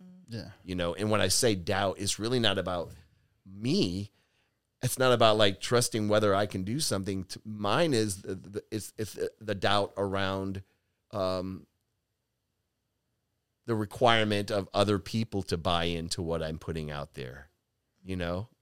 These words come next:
Speaker 3: So that's where the expectations are in-, are interesting. Like, for example, like, writing the book.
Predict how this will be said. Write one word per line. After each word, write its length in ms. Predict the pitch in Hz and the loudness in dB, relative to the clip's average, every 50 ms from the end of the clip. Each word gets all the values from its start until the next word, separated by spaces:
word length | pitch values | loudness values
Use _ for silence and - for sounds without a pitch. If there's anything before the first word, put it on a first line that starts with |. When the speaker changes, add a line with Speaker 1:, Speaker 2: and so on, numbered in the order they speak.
| _ _ _ _ _ _ _ _ _ _ _ _ _ _ _ _ _ _ _ _ _ - | _ _ _ _ _ _ _ _ _ _ _ _ _ _ _ _ _ _ _ _ _ -2
Speaker 3:
So 440 | - - 120 110 104 101 95 - - _ _ _ - 110 | 2 4 6 6 6 4 2 -2 -6 _ _ _ -6 2
that's 260 | 123 120 123 - - | 4 4 4 4 2
where 180 | 123 117 113 | 4 4 4
the 220 | 104 98 101 98 80 | 4 4 2 0 0
expectations 1120 | 95 107 101 - - 110 101 95 - 131 113 113 104 - 107 101 95 92 90 87 - - - _ _ _ _ _ _ _ _ | 0 -2 -2 0 0 0 -2 0 0 0 2 4 4 2 2 2 -2 -4 -4 -6 -8 -8 -10 _ _ _ _ _ _ _ _
are 160 | - 95 98 - | -6 -6 -4 -4
in-, 160 | - 104 98 - - - | -4 -4 -6 -6 -6 -4
are 160 | 95 101 98 | -2 -2 0
interesting. 720 | 82 110 113 110 - - 95 - - - 85 82 78 80 - | 0 0 0 0 -2 -2 -2 -2 -2 -4 -6 -8 -8 -8 0
Like, 140 | - 135 143 | 2 2 2
for 140 | - - 143 | 4 2 0
example, 400 | 135 123 127 143 135 131 127 120 | 2 2 4 4 4 4 4 4
like, 160 | 117 117 113 113 | 4 4 4 4
writing 360 | 113 117 113 110 110 107 107 | 4 4 4 6 4 2 0
the 60 | 104 | 0
book. 360 | 98 95 104 92 - - - | 0 -2 -2 -2 -4 -8 -14